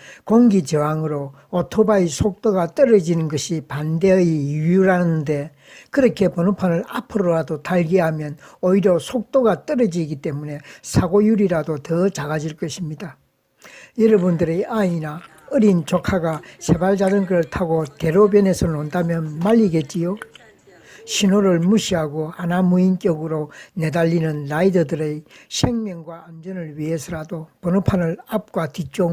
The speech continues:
모두 달게 하여야 할 것입니다. 또 혹자는 이륜 자동차의 전면 번호판 부착은 교통후진국이나 달고 다닌다고 말하는데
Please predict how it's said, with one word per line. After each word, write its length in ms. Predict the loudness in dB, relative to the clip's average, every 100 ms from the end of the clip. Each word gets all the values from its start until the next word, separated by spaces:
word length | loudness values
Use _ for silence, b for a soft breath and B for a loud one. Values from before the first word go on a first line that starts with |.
| 2
모두 520 | 4 6 4 4 -2
달게 400 | 0 2 4 4
하여야 400 | 4 2 2 0
할 160 | -6
것입니다. 560 | -8 -8 -8 -8 -12 -16 _ _ _ _ _ _ _ _
또 320 | 2 2 0 -8 -8 -4
혹자는 640 | -4 2 2 4 0 -4 -10 -20 _
이륜 400 | -2 0 2 2
자동차의 760 | 2 2 2 2 2 2 0 0
전면 520 | 2 4 4 2 0
번호판 580 | 0 0 0 -2 -2 -6
부착은 600 | -10 -6 -4 -2 -2 -6 B B _
교통후진국이나 1200 | -2 0 0 0 0 -2 0 2 2 2 -2 -4
달고 420 | 0 2 2 0
다닌다고 600 | 0 0 0 0 -2 -2
말하는데 720 | -4 -2 -2 -4 -6 -8 -8